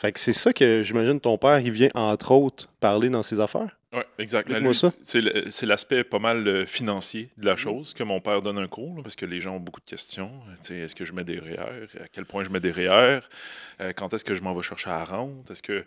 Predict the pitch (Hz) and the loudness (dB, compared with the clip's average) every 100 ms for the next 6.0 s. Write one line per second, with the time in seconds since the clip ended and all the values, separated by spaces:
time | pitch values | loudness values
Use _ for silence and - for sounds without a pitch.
0 | - - 131 113 101 101 95 104 - 110 | -10 -4 -4 -4 -6 -6 -6 -6 2 2
1 | 92 92 - 90 - 156 147 - - - | 2 -6 -8 -6 0 0 -2 -8 -10 -10
2 | 135 - 110 101 - 135 - 101 90 85 | -8 -6 -4 -4 -2 -4 -4 -6 -8 -6
3 | 120 110 101 98 - 87 - 87 107 139 | -4 -4 -4 -6 -10 -12 -14 -10 -6 -4
4 | 165 - - - 98 98 92 113 101 95 | -4 -10 -20 -8 -2 0 -2 -4 -4 -4
5 | 95 135 165 160 98 - - - - | -2 -2 -2 -4 -6 -8 -12 -14 -16